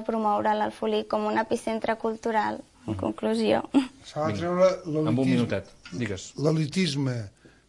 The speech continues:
Speaker 3: de l'Alfolí, que en aquests moments només és per lletra ferits, s'ha de portar en els barris.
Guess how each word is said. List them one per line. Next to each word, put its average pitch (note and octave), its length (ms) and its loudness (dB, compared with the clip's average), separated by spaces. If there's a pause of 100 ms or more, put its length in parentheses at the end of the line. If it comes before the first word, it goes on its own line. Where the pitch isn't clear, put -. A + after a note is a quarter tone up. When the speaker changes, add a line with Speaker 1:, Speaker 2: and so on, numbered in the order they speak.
Speaker 3:
de C3 100 -2
l'Alfolí, D3+ 720 2
que - 80 -8
en B2 60 -2
aquests B2+ 220 -2
moments C3 260 -2
només C3 240 0
és A2+ 120 -6
per B2+ 140 -8
lletra B2+ 320 -4
ferits, B2 600 -6 (460)
s'ha - 200 -2
de C#3+ 120 2
portar C#3+ 340 0
en D3+ 100 2
els A#2+ 140 -2
barris. G#2 540 -8